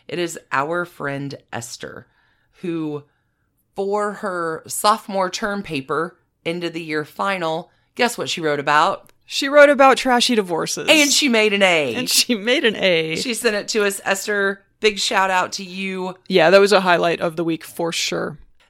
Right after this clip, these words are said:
Speaker 1: Thank you, Esther. You are awesome.
Speaker 2: And thank you, Esther's teacher.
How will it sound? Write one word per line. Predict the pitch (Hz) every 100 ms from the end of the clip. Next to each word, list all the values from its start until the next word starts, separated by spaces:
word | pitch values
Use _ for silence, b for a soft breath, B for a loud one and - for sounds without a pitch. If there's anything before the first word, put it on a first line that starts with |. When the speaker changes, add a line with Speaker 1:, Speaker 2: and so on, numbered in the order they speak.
| -
Speaker 1:
Thank | 202 196
you, | 202 175 -
Esther. | 196 196 196 190 175
You | 175 185 185
are | 156 151 143 143 - _ _ -
awesome. | 139 110 - - -
Speaker 2:
And | 247 240
thank | 247 285
you, | 240
Esther's | 185 220 196
teacher. | - 226 - 196 180 220